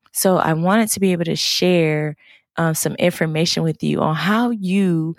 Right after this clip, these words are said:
can really go from being an underdog to standing tall. And so we are gonna dive into that. So y'all know I can't know where I'm going unless I know where I'm coming from. So I have a lot of definitions, and I had a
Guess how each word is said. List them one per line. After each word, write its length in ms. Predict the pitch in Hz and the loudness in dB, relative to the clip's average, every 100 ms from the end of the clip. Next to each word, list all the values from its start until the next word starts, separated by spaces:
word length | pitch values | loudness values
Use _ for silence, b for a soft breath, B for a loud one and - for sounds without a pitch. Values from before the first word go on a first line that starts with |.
| B B | B B
can 220 | - 180 | -4 -2
really 300 | 160 196 220 | 0 2 2
go 280 | 185 185 190 | 2 2 2
from 240 | 196 170 170 | 2 -2 0
being 220 | 170 165 | 0 0
an 80 | - | -2
underdog 580 | 175 170 156 147 - | -2 -2 -2 -2 -2
to 160 | - 160 | -4 -4
standing 480 | 147 - 160 151 156 | -2 0 0 -2 -6
tall. 380 | - 151 143 147 | -2 0 2 0
And 160 | - | -4
so 140 | 139 156 | -2 0
we 260 | 180 226 | 0 0
are 180 | - 151 | 2 0
gonna 280 | 147 151 143 | 0 -4 -2
dive 340 | 147 147 151 | 0 2 0
into 260 | 147 147 147 | -2 -6 -4
that. 200 | 147 - | -2 -2
So 100 | - | -2
y'all 240 | 160 170 | 0 0
know 540 | 165 185 214 233 240 240 B B B - | 0 2 2 2 2 -2 B B B -2
I 140 | 214 | -2
can't 260 | 240 175 160 | -2 -4 0
know 160 | 170 | 0
where 160 | 180 185 | 2 0
I'm 180 | 180 180 | -2 -4
going 400 | 170 160 151 151 | -2 -2 -2 -4
unless 280 | 151 151 151 | -4 -2 -2
I 100 | 151 | -2
know 200 | 156 151 | 0 0
where 80 | 151 | 0
I'm 80 | 151 | -4
coming 320 | - 156 147 | -4 -2 -2
from. 280 | - 147 147 | -4 -4 -4
So 340 | - 151 151 B B B - | -2 -2 -2 B B B -2
I 100 | 185 | 0
have 140 | 185 | 2
a 60 | 160 | 2
lot 240 | 156 160 | 2 0
of 80 | 165 | 2
definitions, 640 | 165 - 160 151 - 147 | 0 0 -2 -2 -2 -6
and 100 | 147 | -2
I 60 | 147 | 0
had 300 | 165 160 147 | 2 2 0
a 120 | 147 | -6